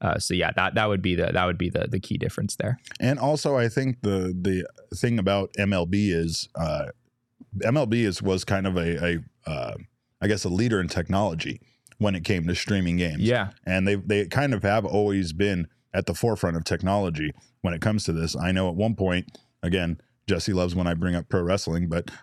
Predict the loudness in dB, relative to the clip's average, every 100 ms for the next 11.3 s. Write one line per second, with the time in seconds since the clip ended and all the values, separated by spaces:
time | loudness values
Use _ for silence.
0 | _ 0 2 2 2 2 2 2 2 2
1 | 0 -4 -8 _ _ 0 0 2 0 2
2 | 0 0 -2 0 0 2 2 2 -2 -2
3 | -2 -2 -2 -2 -2 -2 -2 -4 -4 -6
4 | -6 -8 -12 _ -6 -2 0 -2 -4 -2
5 | 0 0 -2 0 0 0 0 0 -2 -4
6 | -6 -2 0 0 -2 0 0 2 2 -2
7 | -10 _ -8 -2 0 2 0 0 -2 0
8 | 0 -2 -6 -6 -4 -4 -2 -2 -2 -6
9 | -20 -12 -2 0 0 0 2 2 2 2
10 | 2 2 2 0 0 0 0 0 0 -2
11 | -2 -2